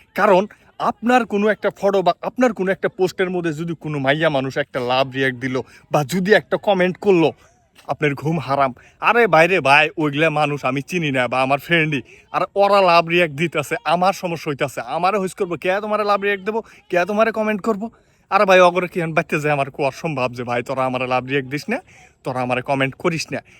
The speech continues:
এই ধরনের প্রবলেমও পড়া লাগে। একটা সময় বন্ধুরা কইতো, "তুই আঙ্গুরে রাজা, তুই আঙ্গুরে হিরো।"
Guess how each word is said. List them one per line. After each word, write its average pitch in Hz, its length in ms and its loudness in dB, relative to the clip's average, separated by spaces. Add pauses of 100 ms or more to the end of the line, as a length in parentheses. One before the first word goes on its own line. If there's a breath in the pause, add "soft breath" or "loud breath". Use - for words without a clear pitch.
(140)
এই 151 120 0
ধরনের 160 260 -4
প্রবলেমও 156 540 -4
পড়া 160 240 -4
লাগে। 139 460 -6
একটা 185 240 0
সময় 214 260 -2
বন্ধুরা 185 380 0
কইতো, 151 520 -2
"তুই 170 140 0
আঙ্গুরে 151 300 0
রাজা, 147 420 0
তুই 165 140 0
আঙ্গুরে 147 300 0
হিরো।" 135 380 0